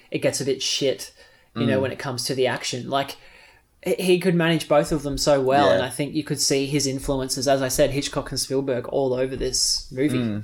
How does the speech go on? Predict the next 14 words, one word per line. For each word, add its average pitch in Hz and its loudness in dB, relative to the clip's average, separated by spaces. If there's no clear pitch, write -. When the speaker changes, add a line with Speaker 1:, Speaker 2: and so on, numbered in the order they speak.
Speaker 1:
It's, - -8
um, 120 -6
just 190 0
as 202 4
a 190 4
fan, 160 2
like, 160 2
I 180 -2
just 180 -2
feel 202 2
like 170 2
it's 175 -8
coming 170 0
from 147 0